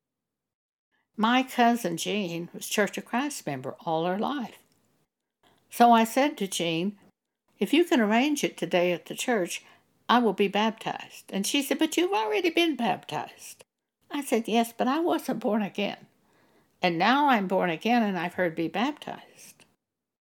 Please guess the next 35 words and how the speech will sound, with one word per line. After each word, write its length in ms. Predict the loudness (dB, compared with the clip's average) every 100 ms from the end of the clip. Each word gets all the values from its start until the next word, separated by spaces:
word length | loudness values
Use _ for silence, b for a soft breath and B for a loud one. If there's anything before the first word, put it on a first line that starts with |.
| _ _ _ _ _ -8
She 220 | 0 4
didn't 320 | 6 4 2 -8 _ _ 0
understand 680 | 0 0 -4 -4 -4 -6 -2
anything 640 | 0 0 -2 -8 -8 -8
I 80 | -8
was 180 | -8 -8
saying, 520 | -4 -4 -4 -8 -10
and 120 | -8
I 140 | -8
knew 260 | -4 -4 -4
it. 100 | -6 _ _ _ _ _ _ _ _ _ _ _ -6
But 140 | -2
she 180 | 0 0
said, 220 | -2 -2
"Well, 240 | 0 0
okay." 520 | 0 -4 -4 -2 -4 -4
So 200 | -4 -2
she 220 | 0 2
did 260 | 4 2 2
set 220 | -2 -2
it 120 | -4
up. 300 | -6 -8 -16 _ _ _ _ 0
At 180 | 0
the 80 | 0
church 380 | -2 0 0 0
that 180 | 0 0
afternoon, 600 | 0 -2 -4 -4 -4 -4
there 160 | -2 -2
were 80 |
fifteen 720 | -4 -2 -2 -2 -6 -4 -4
or 120 | -6 -8
so 280 | -4 -4
of 100 | -4
my 180 | -6 -8
relatives. 760 | -4 -4 -6 -8 -12 -12 -14